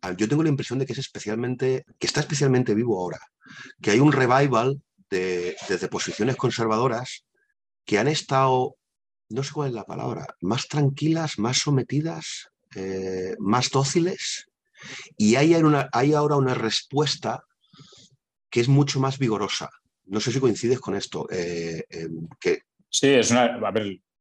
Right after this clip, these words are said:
Speaker 2: digamos, por ley de la dinámica de una mayor fuerza va a generar una mayor, eh, una mayor reacción, ¿no? Quiero decir, la ley de la dinámica no es así, ¿no? Pero esta idea de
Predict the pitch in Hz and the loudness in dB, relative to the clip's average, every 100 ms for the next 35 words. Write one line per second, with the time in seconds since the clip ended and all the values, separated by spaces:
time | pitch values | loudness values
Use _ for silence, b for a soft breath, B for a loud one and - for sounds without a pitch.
0 | _ _ 104 98 104 - 101 98 101 107 | _ _ -2 0 0 -2 -2 0 0 0
1 | 107 107 104 107 107 - 104 98 98 101 | 0 -2 -6 -6 -6 -2 0 -2 -4 -6
2 | 101 101 101 - 117 110 110 101 95 104 | -4 -2 -4 -2 -2 -2 -2 -4 -6 -8
3 | 95 95 95 92 101 98 92 90 90 92 | -4 0 0 -2 -10 -10 -8 -6 2 4
4 | 90 90 90 - - 90 87 87 87 - | 4 2 -2 -14 -10 -8 -6 -8 -10 -14
5 | - - 101 92 90 90 90 87 82 - | -16 -18 -4 0 2 4 4 2 0 0
6 | 87 85 110 - 117 104 98 98 104 110 | 0 0 -4 0 4 4 4 4 4 2
7 | 101 104 104 101 98 - 92 92 101 107 | 2 -2 -4 -6 -8 -8 -8 -6 -6 -2
8 | 98 95 110 107 107 117 107 110 | -2 0 -2 0 2 2 0 -4